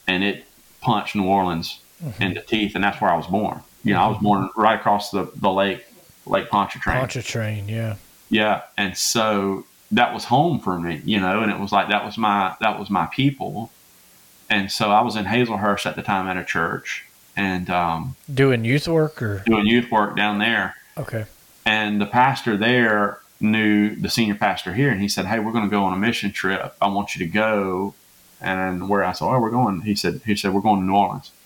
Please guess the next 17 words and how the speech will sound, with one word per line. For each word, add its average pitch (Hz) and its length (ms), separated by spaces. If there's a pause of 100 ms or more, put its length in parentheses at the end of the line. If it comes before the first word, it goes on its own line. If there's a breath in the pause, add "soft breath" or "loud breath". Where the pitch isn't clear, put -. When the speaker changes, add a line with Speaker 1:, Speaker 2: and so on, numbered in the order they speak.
(920 soft breath)
Speaker 1:
And 98 120
I 95 80
said, 98 160 (100)
"Okay." 110 220
So 101 140
we 107 140
were 127 80
one 110 180
of 101 60
the - 120
first 101 300
groups 107 420
in 98 380
after 95 720 (640)
Speaker 2:
Katrina. 113 460
Speaker 1:
the 80 40
deal, 95 580